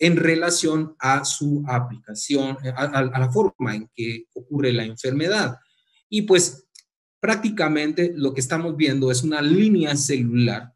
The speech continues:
en este caso, que tiene que ver con el sistema inmunológico que se ve afectada y que tiene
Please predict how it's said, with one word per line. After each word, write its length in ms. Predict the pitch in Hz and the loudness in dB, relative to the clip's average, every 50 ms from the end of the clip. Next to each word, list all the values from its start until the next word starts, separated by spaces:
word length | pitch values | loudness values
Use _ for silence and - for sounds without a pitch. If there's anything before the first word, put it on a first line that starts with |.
| _ _ _ _ _ _ _ | _ _ _ _ _ _ _
en 160 | - 117 117 | -8 -6 -2
este 240 | 120 120 123 - - | -2 -2 -2 -2 -2
caso, 380 | - 117 110 107 113 117 - - _ _ _ _ _ | -2 -2 -4 -4 -6 -8 -12 -16 _ _ _ _ _
que 80 | - 135 | -4 -2
tiene 220 | 135 170 160 156 | 0 0 0 0
que 80 | 151 143 | 0 0
ver 140 | 135 135 131 | 0 0 0
con 180 | 131 143 139 | -2 -2 -4
el 80 | 135 123 | -2 -2
sistema 480 | - 127 - - 127 127 131 135 139 - - - _ _ _ _ _ | -4 -4 -4 -2 0 2 2 0 -2 -6 -14 -20 _ _ _ _ _
inmunológico 680 | - 165 156 170 170 165 139 127 123 143 127 151 - - | -6 -4 -2 -2 0 0 0 0 -2 -2 -4 -6 -4 0
que 120 | 214 220 | 2 2
se 220 | 214 - 190 175 165 | 2 4 2 2 2
ve 200 | 156 196 233 233 | 2 2 2 2
afectada 560 | 180 143 - - 117 - - - 120 113 117 | 0 -2 -4 -6 -8 -10 -8 -6 -4 -2 -2
y 80 | 120 | -2
que 120 | 120 139 131 | -2 -2 -2
tiene 540 | 123 190 214 233 226 185 170 175 175 170 | -2 0 0 0 2 0 0 -2 -4 -8